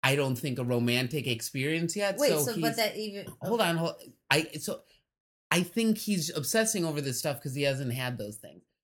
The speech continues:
Speaker 1: So he does break it down, but what is the difference between a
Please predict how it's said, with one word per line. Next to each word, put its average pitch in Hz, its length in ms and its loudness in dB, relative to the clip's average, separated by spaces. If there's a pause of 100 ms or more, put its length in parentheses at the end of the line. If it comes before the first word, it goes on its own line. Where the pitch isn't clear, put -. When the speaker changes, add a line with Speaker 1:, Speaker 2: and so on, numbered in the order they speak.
(160)
Speaker 1:
So 226 180 4
he 208 140 0
does 226 200 4
break 202 280 2
it - 80 -6
down, 110 360 -6 (420)
but 147 240 -2
what 151 280 6
is 170 240 6
the 151 100 0
difference 113 580 -2
between 123 680 0 (100)
a 113 520 -2